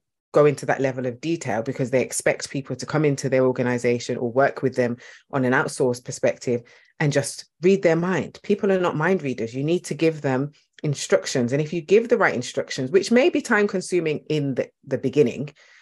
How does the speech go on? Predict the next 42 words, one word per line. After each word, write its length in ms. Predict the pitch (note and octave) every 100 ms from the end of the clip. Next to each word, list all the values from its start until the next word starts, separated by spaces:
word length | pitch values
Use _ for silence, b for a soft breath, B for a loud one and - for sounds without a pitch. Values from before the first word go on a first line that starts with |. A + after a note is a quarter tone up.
| b b _ _
but 100 | F3
if 80 | F3+
you 80 | F3
give 220 | G3+ G3+
them 140 | G3
the 120 | F3
right 200 | D#3+ E3
instructions 600 | D#3 D3+ - - - C#3 -
in 160 | F3
the 80 | E3
beginning, 520 | D3 C3 B2 A2+ C#3+ -
and 240 | C#3 A#2+
whether 220 | B2 C3 B2+
that's 220 | B2+ -
through 140 | C3+
checklists, 640 | A#2+ E3+ - D3+ C#3+ C3+ -
whether 200 | A#2+ A2+
that's 220 | A#2 -
through 180 | - B2
scripts, 580 | - - D3 - - -
whether 200 | A#2 A#2
that's 300 | A#2 - -
through 240 | - A#2
standard 380 | - C3+ B2 B2
operating, 720 | D3 - C3+ C3+ C#3+ B2+ B2+ B B B -
uh, 80 | C#3
procedure 500 | - C#3 C3+ B2 B2+
or 40 |
documents, 580 | B2 B2 - B2+ B2+ - - _
however 360 | - D3+ C#3+
you 120 | C3+
want 160 | C3 B2
to 100 | -
do 160 | D#3 A#2+
it, 220 | B2+ - _ _ _ _ _ _ _
if 100 | -
you 60 | F3
give 180 | F#3+ G#3
them 160 | G3+
that 160 | F3 -
right 200 | D3 E3
information 720 | E3 D3 D#3 C3 A#2+ C3 A#2+